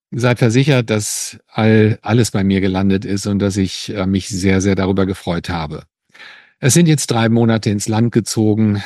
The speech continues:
seit dem Suizid meines Vaters und ich habe etwas Zeit gehabt zu reflektieren. Ich habe Zeit gehabt zu heilen ein Stück weit. Ich habe Zeit gehabt,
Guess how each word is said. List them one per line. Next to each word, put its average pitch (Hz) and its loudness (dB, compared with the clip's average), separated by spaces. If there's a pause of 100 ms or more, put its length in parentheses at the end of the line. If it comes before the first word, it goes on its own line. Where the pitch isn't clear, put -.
seit 101 -2 (300)
dem 101 2
Suizid 101 0
meines 98 -2
Vaters 104 -2
und 104 0 (760)
ich - -4
habe 113 2 (960)
etwas 110 -4
Zeit 110 0
gehabt 110 0
zu - -4
reflektieren. 135 0
Ich 107 -4
habe 107 -6
Zeit 104 -4
gehabt 107 -2
zu 107 0
heilen 127 2
ein 117 -2
Stück - -2
weit. 120 0 (760)
Ich 113 -6
habe 107 2 (960)
Zeit 113 -2
gehabt, 117 -4